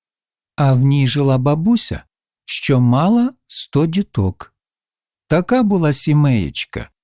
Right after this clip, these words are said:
сімеєчка мала. Ніяк із нею впоратись бабуся не могла. Пішла бабуся на город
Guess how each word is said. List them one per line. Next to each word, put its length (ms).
сімеєчка 920
мала. 480
Ніяк 720
із 180
нею 320
впоратись 800
бабуся 640
не 140
могла. 560
Пішла 500
бабуся 560
на 160
город 520